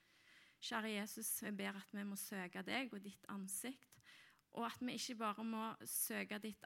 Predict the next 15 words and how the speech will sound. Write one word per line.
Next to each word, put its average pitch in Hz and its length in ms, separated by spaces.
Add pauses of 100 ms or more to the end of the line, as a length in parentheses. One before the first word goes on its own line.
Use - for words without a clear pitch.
ansikt, 202 540
men 202 160
må 190 160
også 202 320
at - 320
du 208 100
må 196 160
få 190 240
vende 190 320
blikket 214 480
vårt - 240
ut 285 300 (880)
til 214 80
våre 214 240
naboer 214 720